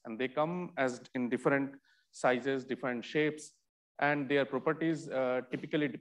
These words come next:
uh, dependent become their length scales. So these are the metallic glasses, and these are the beans, coffee beans, and you have different classes of material which ho-, show the glassy properties.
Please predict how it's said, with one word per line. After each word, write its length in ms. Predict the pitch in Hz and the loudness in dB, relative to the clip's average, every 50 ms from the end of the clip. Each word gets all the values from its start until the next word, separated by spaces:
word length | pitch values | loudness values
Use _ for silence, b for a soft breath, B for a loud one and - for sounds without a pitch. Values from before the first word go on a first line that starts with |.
| - - - 123 | -12 -10 -6 -4
uh, 100 | 123 120 | -4 -4
dependent 500 | 113 120 127 - 143 139 139 143 139 127 | -4 -6 -6 -4 -4 -4 -2 -2 -4 -4
become 260 | 123 120 135 127 123 | -4 -4 -4 -6 -4
their 240 | 113 120 123 170 190 139 | -2 -2 -2 -2 -2 -2
length 260 | 123 120 113 101 - | -4 -4 -4 -6 -8
scales. 360 | - - 95 92 - - - _ _ _ _ _ _ _ _ _ _ _ | -12 -12 -12 -12 -12 -16 -20 _ _ _ _ _ _ _ _ _ _ _
So 260 | - 135 131 127 123 | -2 0 0 0 0
these 220 | 117 139 139 143 | 0 0 2 2
are 80 | 156 143 | 2 2
the 160 | 131 143 135 | 2 2 0
metallic 460 | 120 117 120 - 135 127 131 113 113 | 0 0 -2 -2 -2 -2 -2 -2 -2
glasses, 400 | 120 117 123 127 123 185 170 147 | -2 0 0 0 0 -2 -2 0
and 180 | 151 143 135 123 | 0 -2 -2 -2
these 140 | 120 117 113 | -4 -4 -2
are 80 | 120 110 | -4 -4
the 120 | 110 110 | -4 -6
beans, 440 | 110 113 147 151 131 123 127 - - - | -6 -4 -2 -2 -2 -4 -6 -12 -8 -4
coffee 220 | 147 131 - 139 | -4 -4 -2 -2
beans, 380 | 123 117 110 104 131 156 - _ _ _ _ _ _ _ _ - | -4 -4 -6 -6 -8 -12 -14 _ _ _ _ _ _ _ _ -6
and 100 | 123 131 | -4 -2
you 120 | 135 143 135 | -2 0 2
have 320 | 156 165 160 135 120 120 | 2 2 0 0 -2 -6
different 400 | 135 139 - 202 202 196 185 175 | -6 -4 -2 -2 -2 -2 -2 -2
classes 340 | 160 147 139 131 - 143 131 | 0 0 0 0 -2 -4 -2
of 100 | 139 120 | -2 -2
material 480 | 117 120 135 143 - 147 123 120 127 160 - _ _ _ _ _ _ _ - | -2 -4 -6 -4 -2 0 0 0 0 -2 -6 _ _ _ _ _ _ _ -4
which 280 | 170 165 165 - - - | -4 -2 -2 -6 -10 -8
ho-, 120 | - 143 135 | -6 -6 -6
show 260 | - - 160 151 151 | -4 -2 -2 0 0
the 140 | 135 147 127 | 0 -2 -2
glassy 320 | 113 117 117 107 - 131 | -2 -2 -2 -2 -4 -6
properties. 680 | 117 - 113 - 117 107 95 - 92 92 - - - | -10 -10 -10 -8 -6 -6 -6 -8 -12 -16 -14 -16 -18